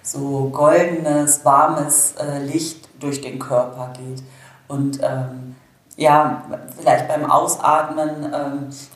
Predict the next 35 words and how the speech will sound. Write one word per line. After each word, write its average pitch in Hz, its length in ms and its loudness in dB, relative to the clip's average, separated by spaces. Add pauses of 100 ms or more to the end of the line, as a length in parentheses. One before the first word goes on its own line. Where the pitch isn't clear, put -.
(100)
all 151 220 2
der, 143 540 0 (680)
der 139 260 4
Dreck, 160 460 -2
die, 139 540 -4
die 135 320 -4
unschönen 160 580 -2
Gedanken, 147 440 2
das, 139 200 -2
was 151 140 -6
man 143 140 0
nicht - 180 -6
haben 156 260 -2
möchte, 143 280 -8
den 139 180 -4
Ballast 139 460 -4
an, 139 320 2 (320)
ja, 139 260 -2
wie 131 140 -2
so, 131 340 -4 (200)
wie 139 80 -10
so 135 160 -6
schwarzer 135 880 2 (260)
Rauch, 151 420 4
äh, 131 460 -4
ausatmen 139 760 -2
zu - 180 -8
lassen. - 460 -16 (420)
Aber 147 500 -2 (180)
letztlich - 440 -2
ist - 140 -6
eurer 160 280 4
Fantasie 160 540 -4
da 185 180 -4
keiner, 120 880 -2